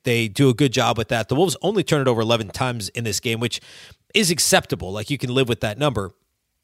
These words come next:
But there were a couple of bad ones, and it didn't, like, the, the defense that the Pelicans, or, I, excuse me, the, the pressure that the Pelicans defense put on the Wolves offense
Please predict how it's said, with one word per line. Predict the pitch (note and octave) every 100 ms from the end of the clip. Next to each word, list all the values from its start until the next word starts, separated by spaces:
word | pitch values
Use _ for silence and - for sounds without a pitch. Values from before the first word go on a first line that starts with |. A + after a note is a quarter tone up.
| _ _ _ _ _ _ _ _ _ -
But | A#2 F3+ F3 E3+
there | F3+
were |
a | F3
couple | F3+ F#3 F3+
of |
bad | C3 C3+
ones, | C3 C3+ C3 -
and | - C#3+ C3+ - - - -
it | F3+
didn't, | B3 B3 - E3
like, | E3+ E3 - _
the, | F3 E3+
the | C#3 D#3
defense | C#3 G#3 A#3+ A3+ -
that | E3+
the | D3
Pelicans, | - D3+ D3 D3+ C3+ - - _ _ _ _
or, | D3+ C3+
I, | D3 C#3 -
excuse | - D3 A#2
me, |
the, | A2 A#2
the | C3 B2
pressure | - G3+ - A#3+
that | F3
the | D#3
Pelicans | E3 D3+ C#3
defense | B2 B2 B2+ -
put | D#3+ D3
on | C3+
the |
Wolves | G#2 A2 B2 C#3+ - - - - - _ _ -
offense | C#3+ - F#3+ G3+ -